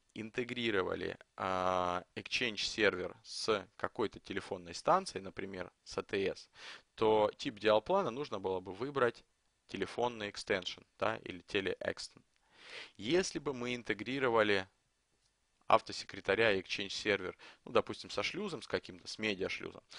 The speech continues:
то, скорее всего, мы бы выбрали диалплан типа Е сто шестьдесят четыре. Но запомните, если вы интегрируете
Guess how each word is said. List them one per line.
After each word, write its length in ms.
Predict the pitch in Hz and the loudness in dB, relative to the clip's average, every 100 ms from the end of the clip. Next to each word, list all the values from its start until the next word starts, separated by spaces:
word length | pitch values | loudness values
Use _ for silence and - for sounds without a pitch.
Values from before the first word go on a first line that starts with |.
| - | -18
то, 100 | - | -12
скорее 300 | - 123 151 | 0 2 2
всего, 280 | 147 - 180 | 0 0 0
мы 100 | 135 | -2
бы 140 | 131 107 | -2 -2
выбрали 460 | 127 117 107 98 - _ | 0 2 4 2 -2 _
диалплан 500 | 95 95 98 120 120 | -2 0 2 2 2
типа 240 | - 107 | -4 -6
Е 160 | 90 87 | -4 -4
сто 160 | - 101 | -8 -10
шестьдесят 460 | - - 87 - | -10 -12 -8 -6
четыре. 380 | - - 90 - _ | -6 -10 -14 -20 _
Но 140 | - 110 | -10 2
запомните, 600 | 120 - 95 85 - - - | 2 2 -2 -4 -16 -18 -16
если 500 | 95 101 156 160 165 | -10 -4 -2 0 -2
вы 320 | 135 104 87 - _ | 0 -2 -4 -6 _
интегрируете 1000 | 101 95 107 104 110 98 92 85 90 87 | -8 -4 -4 -2 -2 0 -4 -6 -10 -10